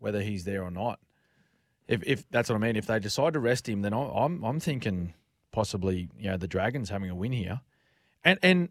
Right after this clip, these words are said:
the thing with, with the Walker situation, um, and considering where the Rabbitohs are right now, like, they're, they're sitting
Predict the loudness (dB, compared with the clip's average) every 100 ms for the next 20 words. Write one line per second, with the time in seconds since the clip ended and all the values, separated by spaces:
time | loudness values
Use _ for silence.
0 | _ -2 2 4 4 6 4 0 -6 0
1 | 0 -2 -20 -8 -2 4 4 4 0 0
2 | -2 0 2 2 0 -2 -6 -10 -4 0
3 | 2 2 0 -2 -6 _ _ _ _ _
4 | -4 -2 -2 -2 0 2 4 2 0 -4
5 | _ _ _ _ 0 4 6 8 6 4
6 | 2 2 4 6 4 4 0 -2 0 0
7 | 2 0 0 -2 -4 -4 -6 -2 -2 -2
8 | 0 0 2 0 0 -2 -4